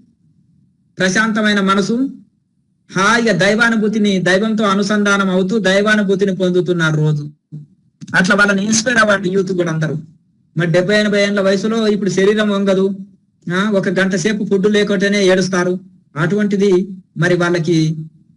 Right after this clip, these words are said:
కొద్ది ఫుడ్ తీసుకున్నా సరిపోతుంది. మూడు రోజులైనా ఉపవాసం ఉండగలుగుతారు. మనం వన్ డే ఉండలేకపోతారు సా-, సామాన్యులు.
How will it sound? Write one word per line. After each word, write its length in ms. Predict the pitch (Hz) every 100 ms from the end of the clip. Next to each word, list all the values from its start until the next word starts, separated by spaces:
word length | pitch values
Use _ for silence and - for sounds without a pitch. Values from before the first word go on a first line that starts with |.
| _ _
కొద్ది 380 | 180 185 185 285
ఫుడ్ 240 | 240 214 226
తీసుకున్నా 380 | 226 226 214
సరిపోతుంది. 680 | 208 202 185 185 185 175 170
మూడు 240 | 180 190
రోజులైనా 360 | 196 214 208 208
ఉపవాసం 520 | 190 196 196 185 185
ఉండగలుగుతారు. 520 | 185 180 170 165 175
మనం 160 | 175 170
వన్ 180 | 170 185
డే 200 | 196 190
ఉండలేకపోతారు 840 | 180 180 180 170 170 165 160 156 156
సా-, 400 | - 160 156 156
సామాన్యులు. 520 | 151 160 156 147 156